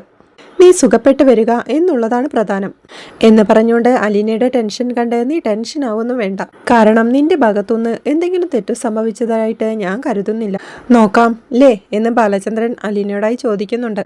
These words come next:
ബാലചന്ദ്രൻ എല്ലാ കാര്യങ്ങളും മനസ്സിലാക്കിയോന്നുള്ള പേടിയോടെ അലീന ടെൻഷനോടെ ബാലചന്ദ്രനോടായി "മാഡം ഇതുവരെ ഹോസ്പിറ്റലിൽ വന്നില്ലെന്ന് ചോദിക്കുന്നുണ്ട്. നീ പ്രതീക്ഷിച്ചോ നിന്നെ കാണാൻ വരുമെന്ന്?" എന്ന് ബാലചന്ദ്രനും ചോദിക്കുന്നുണ്ട്.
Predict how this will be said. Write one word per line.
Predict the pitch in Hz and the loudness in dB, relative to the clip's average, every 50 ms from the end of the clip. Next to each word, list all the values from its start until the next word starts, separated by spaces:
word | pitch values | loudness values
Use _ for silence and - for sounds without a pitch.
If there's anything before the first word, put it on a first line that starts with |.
| - 233 | 0 2
ബാലചന്ദ്രൻ | 214 226 226 220 220 214 247 233 226 233 247 240 - - | 4 4 4 4 4 4 2 2 4 4 2 2 0 0
എല്ലാ | 262 302 311 339 349 | 0 2 2 0 0
കാര്യങ്ങളും | 349 254 220 202 208 214 220 226 233 233 240 | 0 0 0 0 0 -2 -2 -2 -2 -2 -2
മനസ്സിലാക്കിയോന്നുള്ള | 247 247 294 294 - 320 262 220 208 - 240 233 233 233 233 233 233 | -4 -4 -4 -6 -4 -4 -4 -4 -4 -4 -4 -4 -4 -2 -4 -4 -4
പേടിയോടെ | 233 - 233 214 202 196 214 220 226 220 233 240 233 - - | -2 -2 -2 -2 -2 -2 -2 -2 -2 -2 -4 -4 -6 -6 -6
അലീന | 202 202 208 214 220 214 233 | -6 -6 -4 -4 -6 -6 -8
ടെൻഷനോടെ | 233 254 247 214 196 190 - 214 214 220 220 220 220 226 233 233 - - | -6 -6 -6 -6 -6 -6 -8 -8 -6 -6 -4 -4 -2 -4 -4 -4 -6 -4
ബാലചന്ദ്രനോടായി | 202 208 202 190 190 190 - 226 226 220 220 226 233 226 220 226 226 226 233 233 233 _ _ _ - - | -4 -4 -4 -4 -6 -8 -8 -8 -6 -6 -6 -6 -6 -6 -4 -4 -4 -4 -6 -8 -10 _ _ _ 2 4
"മാഡം | 262 277 277 285 302 349 349 311 | 6 6 8 6 6 4 4 2
ഇതുവരെ | 233 185 220 226 214 233 233 | 2 0 0 0 0 0 -2
ഹോസ്പിറ്റലിൽ | - 233 202 196 196 - - 190 214 214 226 247 | 0 0 -2 -2 -2 -4 -8 -6 -4 -2 -2 -2
വന്നില്ലെന്ന് | 240 226 202 202 208 208 220 226 233 262 | -2 -2 -4 -4 -4 -4 -4 -4 -6 -4
ചോദിക്കുന്നുണ്ട്. | - 269 220 208 196 214 202 262 254 240 208 190 202 160 _ _ _ - - - - - | -2 -2 -2 -2 -2 -4 -4 -4 -6 -4 -6 -6 -6 -8 _ _ _ -20 -20 -8 2 6
നീ | 302 349 | 6 6
പ്രതീക്ഷിച്ചോ | 359 359 294 233 196 220 226 220 - 262 - - 240 190 190 _ - | 6 6 6 4 4 4 2 0 -2 -4 0 0 0 0 0 _ -6
നിന്നെ | 214 208 208 208 202 | -6 -4 -4 -4 -4
കാണാൻ | - 226 226 240 254 | -2 -2 -2 -2 -2
വരുമെന്ന്?" | 240 220 220 220 226 220 220 220 226 208 _ _ - | -2 -2 -2 -2 -4 -4 -4 -6 -8 -10 _ _ -4
എന്ന് | 302 320 330 | -2 -2 0
ബാലചന്ദ്രനും | 269 254 247 269 311 339 320 - 233 214 214 214 233 262 269 | 0 0 0 0 -2 -2 -4 -6 -8 -8 -6 -6 -6 -6 -4
ചോദിക്കുന്നുണ്ട്. | - 226 202 180 202 190 240 240 240 214 196 190 | -4 -4 -6 -6 -8 -8 -6 -6 -6 -6 -6 -8